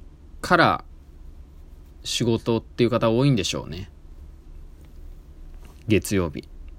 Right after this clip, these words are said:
一月の六日。月曜日。はい。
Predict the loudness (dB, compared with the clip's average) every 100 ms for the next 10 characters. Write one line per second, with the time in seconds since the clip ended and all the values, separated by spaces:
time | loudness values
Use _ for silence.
0 | -18 -18 -14 -8 -6 -4 -2 -2 -4 -6
1 | -6 -6 -10 -14 -20 -18 -18 -18 -18 -20
2 | -16 -4 0 0 2 0 0 -6 -20 -20
3 | -18 -18 -18 -18 -18 -18 -18 -18 -18 -16
4 | -16 -6 -2 -2 2 0 0 -8 -8 -8